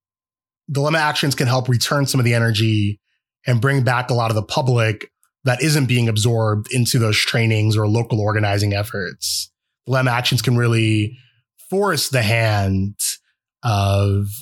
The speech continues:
uh, public officials and regimes and put them in dire situations in which no matter what they do, the revolution will be stronger, the movement will grow, the public will, will be outraged or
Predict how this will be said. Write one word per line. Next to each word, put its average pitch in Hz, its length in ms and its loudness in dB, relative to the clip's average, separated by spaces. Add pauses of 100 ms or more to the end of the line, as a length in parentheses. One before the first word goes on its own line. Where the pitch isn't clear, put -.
(120)
uh, 107 380 -2
public 123 280 0
officials 110 800 0
and 110 160 2
regimes 107 960 0 (480)
and 107 520 2
put 147 180 -2
them 123 140 2
in 110 460 0 (120)
dire 120 320 0
situations 110 600 0
in 107 60 0
which 110 160 -2
no 143 80 0
matter 147 200 0
what 190 240 -2
they 190 120 0
do, 147 560 2 (720)
the 135 140 0
revolution 135 440 2
will 123 60 2
be 117 140 2
stronger, 120 720 -2
the 113 100 0
movement 135 380 2
will 127 160 0
grow, 120 500 0 (300)
the 127 60 0
public 127 600 0 (520)
will, 117 600 2
will 117 300 2
be 117 320 0 (100)
outraged 131 680 2
or 110 340 0